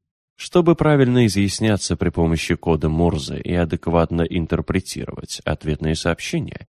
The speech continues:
необходимо знать как порядок следования сигналов, так и длительность каждого из них. Стоит изменить последовательность импульсов в кодировке,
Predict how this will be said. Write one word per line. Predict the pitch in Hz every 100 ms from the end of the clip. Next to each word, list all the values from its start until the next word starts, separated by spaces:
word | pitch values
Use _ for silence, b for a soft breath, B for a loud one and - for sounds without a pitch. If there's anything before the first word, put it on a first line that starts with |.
| _
необходимо | 80 80 - 87 78 78
знать | 73 82 82 -
как | - 82 -
порядок | 78 76 82 -
следования | - 78 76 78 78
сигналов, | 78 - 82 80 85 98 98 - _
так | - 151
и | -
длительность | 170 98 90 - 110 113 - -
каждого | 101 87 87 80
из | 78 71
них. | - - _ _ _ _ _
Стоит | - - 113 101
изменить | 101 98 101 95 -
последовательность | 101 - 101 90 87 - 90 87 -
импульсов | 104 82 85 80 - 85
в | -
кодировке, | - 85 87 101 131 - 113